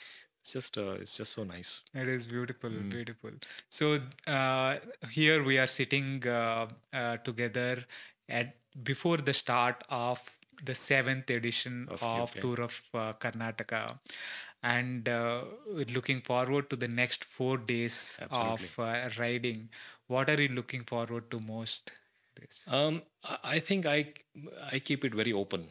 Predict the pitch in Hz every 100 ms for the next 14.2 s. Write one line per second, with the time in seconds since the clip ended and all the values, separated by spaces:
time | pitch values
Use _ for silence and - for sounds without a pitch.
0 | - 139 123 117 110 120 123 117 113 113
1 | 113 117 - 110 95 - _ _ _ _
2 | _ - 110 107 107 107 135 123 110 147
3 | 135 - 117 117 101 - 117 117 123 101
4 | 120 143 - 139 120 110 139 _ _ 127
5 | 113 127 127 139 127 117 - 131 127 127
6 | 131 110 120 113 113 110 107 117 107 98
7 | 113 117 - - 107 110 120 - 110 107
8 | 95 90 107 107 - 120 - - 123 113
9 | 123 - _ - 120 104 - 80 90 -
10 | 98 101 123 117 - 113 107 95 101 101
11 | 92 95 110 - 98 92 98 104 - 98
12 | 95 92 101 95 110 - 101 - 101 101
13 | 101 98 98 90 98 92 92 95 92 92
14 | 90 87